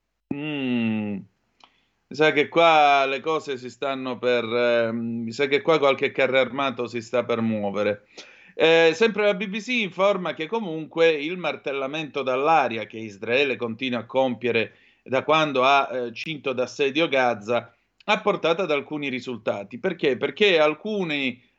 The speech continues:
alti papaveri di Hamas sono morti. In particolare, eh, le emittenti, un'emittente affiliata ad Hamas dice che il capo delle forze di sicurezza di Hamas è stato ucciso a Gaza. Eh, sono morti anche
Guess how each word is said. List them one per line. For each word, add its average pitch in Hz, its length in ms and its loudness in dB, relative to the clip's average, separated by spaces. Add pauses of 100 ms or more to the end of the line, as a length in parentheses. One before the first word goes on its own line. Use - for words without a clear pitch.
alti 180 360 0
papaveri 151 560 -2
di 196 120 -4
Hamas 123 640 -6
sono 135 360 -4
morti. 110 720 -10 (380)
In 220 180 2
particolare, 180 920 2
eh, 131 520 -6
le 170 220 0
emittenti, 160 720 -6
un'emittente 151 680 -4
affiliata 139 1040 0 (180)
ad 156 160 0
Hamas 202 440 0
dice 147 300 -10
che 143 100 -8
il 139 140 -4
capo 180 440 0
delle 135 240 -6
forze 151 300 -6
di 131 80 -6
sicurezza 135 500 -4
di 143 80 -4
Hamas 226 300 0
è 160 60 -4
stato 139 280 -2
ucciso 131 380 -2
a 123 60 2
Gaza. 113 720 -2 (480)
Eh, 156 260 4
sono 202 300 0
morti 190 480 0
anche 160 800 -4